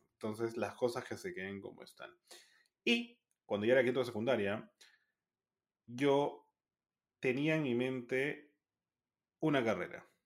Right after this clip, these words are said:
Y era la carrera de comunicación,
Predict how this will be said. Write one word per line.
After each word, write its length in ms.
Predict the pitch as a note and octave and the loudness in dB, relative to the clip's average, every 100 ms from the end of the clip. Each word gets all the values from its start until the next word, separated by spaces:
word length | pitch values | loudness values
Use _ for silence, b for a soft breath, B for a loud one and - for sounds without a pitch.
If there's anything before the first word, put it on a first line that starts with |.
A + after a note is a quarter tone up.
| _ _ _ _ _ _ _ _ _ _ _ _ _ _ - | _ _ _ _ _ _ _ _ _ _ _ _ _ _ -8
Y 420 | B2+ C3+ - - _ _ _ | -4 -4 -8 -16 _ _ _
era 420 | - G#2+ G#2+ - _ _ _ - | -4 -2 -2 -4 _ _ _ -2
la 140 | C3 | 0
carrera 200 | G2+ G2+ | 2 2
de 60 | A2 | 2
comunicación, 1120 | G#2 F#2+ F#2+ F#2 G#2 G#2+ G#2+ G#2 G2+ G2 - | 0 -2 -2 -4 -4 -2 -2 -4 -6 -10 -14